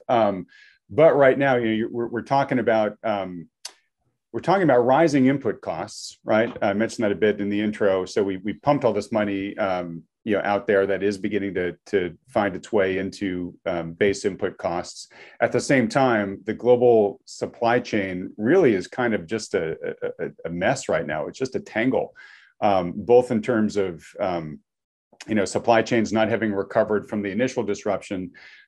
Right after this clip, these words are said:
uh, but now we've got congestion at ports. Uh, there's some speculation that China may even be sort of weaponizing its supply chains a little bit, uh, for, for potential agendas. Um, but the long story short is that the prices of many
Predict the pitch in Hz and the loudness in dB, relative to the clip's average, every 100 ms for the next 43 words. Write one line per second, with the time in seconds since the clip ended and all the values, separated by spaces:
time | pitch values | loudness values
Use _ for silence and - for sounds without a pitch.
0 | - 110 101 92 104 110 117 110 - 95 | 0 4 4 2 2 2 2 2 0 -2
1 | - 95 104 101 - 90 - - 165 160 | -2 -4 -2 -2 -4 -10 -4 2 4 2
2 | - - _ _ - 107 98 98 107 101 | -8 -16 _ _ -2 0 2 0 -2 -2
3 | 131 117 - 117 107 113 104 101 110 98 | -2 -2 -2 -2 0 0 0 -2 -6 -8
4 | 95 90 - - 117 123 117 110 110 107 | -6 -6 -8 -2 0 2 2 2 2 0
5 | 104 104 85 107 - 135 127 131 131 127 | -2 -6 -4 -2 0 0 2 0 0 0
6 | 123 127 107 127 131 - 131 131 120 127 | -2 -4 -2 0 -2 -2 -2 -2 -2 -2
7 | 123 131 135 - - 120 113 110 - 113 | 0 0 -2 -6 -8 -4 -2 -4 -4 -2
8 | 107 101 - 107 98 - - 120 107 113 | 0 -2 -4 -6 -6 -8 -4 -2 2 2
9 | 107 113 110 107 104 - - - _ - | 4 4 4 2 -2 -14 -20 -20 _ 0
10 | 113 98 101 113 120 151 - 123 107 - | 0 0 0 2 2 2 0 0 0 -2
11 | 104 101 98 - 101 92 - 98 - 120 | -2 -2 -4 -4 -4 -4 -6 -6 0 2
12 | 127 123 98 98 90 101 110 123 123 123 | 2 0 -4 -4 -4 -4 -2 0 0 -2
13 | 117 | -6